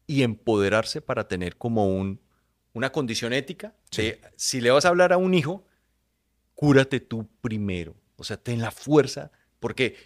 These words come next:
Speaker 1: si tú no experimentas qué significa abrirle paso a tu hijo que estaba teniendo problemas con la marihuana o con el alcohol, tú no, si, si ni siquiera lo has aceptado, si ni siquiera sabes qué es tocar la puerta de buscar ayuda, un
Speaker 2: Ujú.
Speaker 1: médico, un psiquiatra, un terapeuta, ¿cómo le vas a pedir a tu hijo que lo haga?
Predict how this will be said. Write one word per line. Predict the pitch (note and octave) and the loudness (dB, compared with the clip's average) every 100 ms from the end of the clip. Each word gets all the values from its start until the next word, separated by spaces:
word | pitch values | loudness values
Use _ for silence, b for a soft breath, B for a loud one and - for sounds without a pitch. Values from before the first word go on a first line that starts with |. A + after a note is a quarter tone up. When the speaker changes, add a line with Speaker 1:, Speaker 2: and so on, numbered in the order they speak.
| B | B
Speaker 1:
si | - B2 | -10 -8
tú | D#3 | -8
no | E3 | -8
experimentas | D#3+ - C#3 A2+ A2 A2 B2 - | -8 -6 -6 -4 -8 -8 -10 -8
qué | C3+ | -10
significa | - B2 B2 G#2+ - | -8 -10 -12 -8 -4
abrirle | A#2 A#2 A2 B2 | -4 -4 -8 -8
paso | A#2+ A#2+ A#2+ - A2+ | -4 -4 -4 -6 -12
a | G#2+ | -12
tu | - G2+ | -10 -8
hijo | G#2 A2 - | -8 -8 -6
que | |
estaba | G#2 G2 F#2+ | -4 -4 -4
teniendo | A2 G#2 G2+ G#2+ | -4 -4 -4 -4
problemas | G2+ F#2+ F#2+ G2+ G2+ | -4 -4 -4 -4 -4
con | - C#3 | 2 4
la | B2 | 4
marihuana | G#2 G2 F#2 F#2 F#2+ | 2 -2 -4 -6 -8
o | G#2+ F#2+ | -10 -4
con | A#2+ G#2 | -2 -2
el | F#2+ | -4
alcohol, | F2+ G#2 G2 - B B B - | -4 -4 -4 -6 B B B -10
tú | B2+ | -6
no, | B2 C3 | -6 -6
si, | - A2+ - | -10 -12 -12
si | - B2 | -6 -6
ni | A2+ | -6
siquiera | G#2 C3+ C#3 | -4 2 4
lo | D3 C#3 | 4 2
has | C#3+ | -2
aceptado, | - G#2 - A#2+ G#2+ E2+ | -10 -10 -2 0 2 -2
si | - | -6
ni | G#2+ | -6
siquiera | F#2+ G#2+ A#2 B2+ | -6 -2 0 2
sabes | C3 B2+ B2+ | 4 4 4
qué | - B2 | 0 0
es | - | 0
tocar | A#2+ A#2 A2+ | -2 -2 -2
la | A2 | -2
puerta | - B2+ A#2 G2+ | 2 2 2 -2
de | F2+ | -2
buscar | E2+ - G2 | -6 -6 -4
ayuda, | G2+ A#2 A2 F#2 | -4 0 2 2
un | G2+ | 0
Speaker 2:
Ujú. | G2 | 2
Speaker 1:
médico, | A#2+ A2 G#2 | 4 2 -2
un | F#2+ | -6
psiquiatra, | A#2 A#2+ B2+ - | -4 2 2 2
un | F#2 | -8
terapeuta, | A#2+ A2+ - A#2 G#2+ A#2 - B B B B _ _ | -6 -4 0 0 0 -6 -6 B B B B _ _
¿cómo | - G#2+ | -10 -2
le | A2+ | 0
vas | F#2+ - | 0 -4
a | |
pedir | - - - | -6 -6 -8
a | |
tu | - F2+ | -8 -10
hijo | D#2+ - | -10 -14
que | - | -16
lo | |
haga? | - | -16